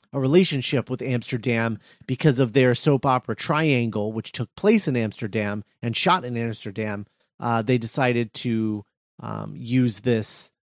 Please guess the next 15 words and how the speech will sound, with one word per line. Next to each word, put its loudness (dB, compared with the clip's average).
uh, -6
use 4
Amsterdam 0
as -6
the, -6
uh, -8
locale. 0
So, 6
uh, -2
he 2
was 2
told, 2
um, -8
Johnny 2
Byrne -4